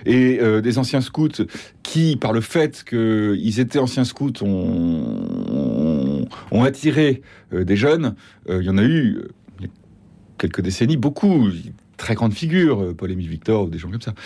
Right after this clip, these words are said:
Mais, euh, ou, euh, même, euh, puisqu'on parle de musiciens, euh, euh, Jean-Jacques Goldman, par exemple, euh, Julien Clerc, qui ont été, euh, tous les deux des scouts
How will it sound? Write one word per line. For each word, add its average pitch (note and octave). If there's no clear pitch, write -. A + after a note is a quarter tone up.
Mais, C3
euh, G2+
ou, G#2
euh, F2
même, G#2+
euh, D#2+
puisqu'on -
parle -
de -
musiciens, G2+
euh, C#2
euh, G1+
Jean-Jacques G3
Goldman, C3+
par F2
exemple, F2
euh, -
Julien G2
Clerc, C3
qui -
ont F2
été, E2+
euh, E2+
tous -
les D#2+
deux G#2+
des E2+
scouts -